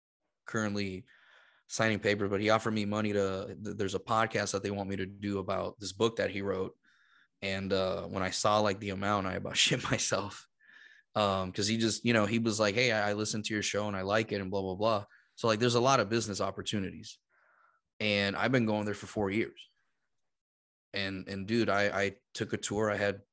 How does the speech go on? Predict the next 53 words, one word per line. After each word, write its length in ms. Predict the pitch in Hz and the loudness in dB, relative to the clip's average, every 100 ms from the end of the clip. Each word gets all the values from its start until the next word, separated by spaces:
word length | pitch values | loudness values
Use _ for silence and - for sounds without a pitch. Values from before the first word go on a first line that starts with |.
| _ - | _ -10
ten 160 | 113 | -6
thousand 320 | 113 113 110 | -2 0 0
dollars 440 | 107 107 104 104 - | 0 0 0 -2 -6
that 120 | 101 | -4
I 60 | 101 | -2
saved 300 | - 107 101 | 0 -2 0
up, 160 | 98 101 | -2 -2
and 100 | 98 | -2
I 100 | 98 | -2
asked 200 | 104 - | -2 -2
someone, 260 | 101 95 | -2 -2
"What 120 | 101 | -2
would 120 | 110 104 | -2 -2
you 60 | |
do 100 | 107 | -4
if 100 | 104 | -4
you 80 | 104 | -4
had 100 | 101 | -4
ten 160 | - 101 | -4 -6
grand 240 | 98 98 | -4 -6
if 120 | 98 | -6
you 60 | 101 | -6
wanted 220 | 95 95 | -6 -6
to 100 | - | -6
learn 360 | 95 98 98 95 - _ _ _ _ _ _ _ - | -6 -4 -4 -6 -14 _ _ _ _ _ _ _ -4
about 280 | 87 90 | 0 2
business?" 400 | 107 113 98 95 | 4 2 2 -2
And 120 | 101 98 | -2 -2
he 40 | |
said, 220 | - 98 | 0 0
"I 80 | 101 | 2
would 180 | 117 113 | 2 0
tour 240 | - 113 | -2 0
and 80 | 104 | -2
just 200 | 98 - | -6 -6
present 280 | 95 101 104 | -4 -4 -4
my, 360 | 95 90 90 - _ _ _ _ _ | -4 -6 -8 -12 _ _ _ _ _
present 300 | - 98 107 | -10 -4 -4
my 120 | 101 95 | -4 -2
businesses 420 | 101 95 95 92 | -2 -2 -4 -6
in 80 | 92 | -4
every, 320 | 98 95 92 | -4 -6 -8
in 60 | 92 | -8
as 120 | 90 | -6
many 200 | 95 95 | -4 -4
as 100 | 95 | -4
I 80 | 92 | -4
can." 320 | 98 92 87 _ _ _ _ _ _ - | -6 -10 -14 _ _ _ _ _ _ -4
So 120 | 104 | 2
I 60 | 98 | 4
did, 160 | 113 | 4
like, 140 | 110 107 | 4 4
over, 320 | 104 95 | 0 -2